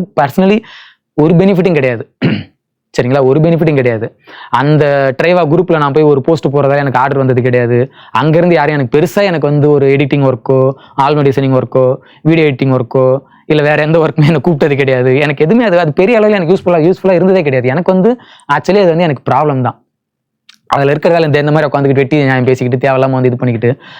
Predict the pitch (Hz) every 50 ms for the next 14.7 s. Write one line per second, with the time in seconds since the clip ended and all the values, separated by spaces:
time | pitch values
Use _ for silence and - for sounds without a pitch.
0 | - - - - 117 123 156 175 170 151 147 151 165 165 147 139 135 127 131 127
1 | 127 143 170 226 233 220 190 170 151 147 143 147 160 190 226 - - _ _ _
2 | _ _ _ _ 135 123 123 143 175 202 226 208 185 165 147 131 139 135 135 -
3 | - _ - - - 139 156 - 170 147 143 143 135 117 135 123 131 135 147 -
4 | - 127 117 117 120 123 156 185 185 185 190 190 185 180 160 - _ _ _ -
5 | 135 143 - 165 151 143 139 135 147 147 135 131 127 123 131 131 131 120 - 127
6 | 131 127 - - 120 120 120 123 139 139 131 127 120 135 131 147 147 143 - -
7 | 127 123 123 120 117 131 135 131 127 147 135 - 147 131 156 143 143 127 - 127
8 | 120 117 110 110 117 135 135 - - - - - - - 135 131 160 196 190 -
9 | - 165 165 202 220 202 190 156 143 127 123 120 117 117 131 135 135 135 147 208
10 | 185 175 170 175 - 175 151 151 135 135 143 143 147 139 131 131 135 135 127 120
11 | 117 113 - 117 117 - - - - - - - - 139 151 165 160 151 143 143
12 | 151 151 - 143 135 156 160 151 123 127 120 117 120 120 113 117 - - 131 120
13 | 120 127 139 147 139 131 131 131 139 151 151 139 127 113 110 131 139 190 185 185
14 | 180 147 147 135 143 160 175 156 139 143 151 151 131 123